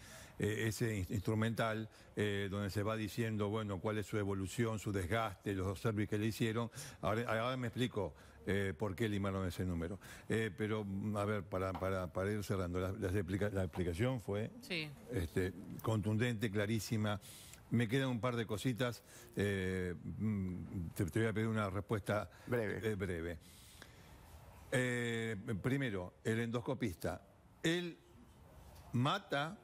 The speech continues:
Speaker 1: por imprudencia al
Speaker 3: Sí.
Speaker 1: perforar con el endoscopio el esófago.
Speaker 3: Sí. No es solo perforar, es perforar y no advertir que perforó, porque el perforar está dentro del riesgo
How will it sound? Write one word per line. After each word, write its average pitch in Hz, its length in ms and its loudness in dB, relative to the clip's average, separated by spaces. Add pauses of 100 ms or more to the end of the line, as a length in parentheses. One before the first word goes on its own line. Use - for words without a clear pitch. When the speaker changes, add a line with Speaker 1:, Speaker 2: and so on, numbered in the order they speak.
Speaker 1:
por 101 160 2
imprudencia 147 800 2
al 110 240 -2
Speaker 3:
Sí. - 60 -10
Speaker 1:
perforar 117 720 0
con 95 160 -2
el 98 80 2
endoscopio 175 720 0
el 110 140 0
esófago. - 540 -4 (120)
Speaker 3:
Sí. 110 320 0 (420)
No 147 180 2
es 190 120 0
solo 165 440 0 (100)
perforar, 131 540 0
es 123 80 -2
perforar 156 560 0
y 139 80 -2
no 147 160 0
advertir 156 540 0
que 117 100 2
perforó, 113 420 0
porque 123 300 0
el 139 80 0
perforar 175 520 0
está 214 320 0
dentro 139 380 -2
del 123 140 0
riesgo 123 500 -2